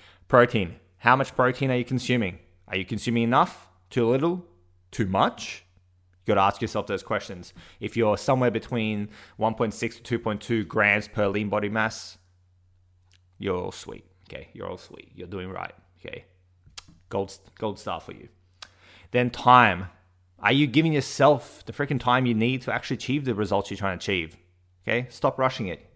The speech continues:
Just trust in process. You'll get there. And then finally, history of training or your level of training, whatever you wanna call it. I think there's a word for it. I just can't think of it right <laughs> now. Sorry, it's, yeah, I just can't think of the word right now for it. But history of training matters as well. It'll dictate how much more potential you have.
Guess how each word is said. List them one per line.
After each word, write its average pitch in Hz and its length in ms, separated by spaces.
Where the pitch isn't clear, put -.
Just - 240
trust - 240
in 113 80
process. - 400
You'll 98 100
get 92 180
there. 67 180
And 151 240
then 139 160
finally, 120 360
history 110 320
of 95 60
training 104 340
or 98 180
your 98 140
level 95 420
of - 340
training, 87 360
whatever 95 260
you 95 80
wanna 90 140
call 92 260
it. 95 100
I 131 80
think 151 160
there's 147 140
a 131 40
word 113 320
for 120 280
it. - 180
I 107 120
just 117 120
can't 104 180
think 110 240
of 123 100
it 120 60
right 113 220
<laughs> 151 120
now. 147 140
Sorry, 110 380
it's, - 260
yeah, 87 200
I 101 40
just - 200
can't 107 180
think 123 160
of 117 80
the 104 100
word 131 320
right 131 160
now 135 160
for 131 240
it. 123 140
But - 140
history 117 300
of 101 80
training 98 340
matters 90 320
as 95 140
well. 87 320
It'll 92 160
dictate 92 360
how 90 120
much 87 180
more 85 80
potential 82 380
you 85 80
have. 52 300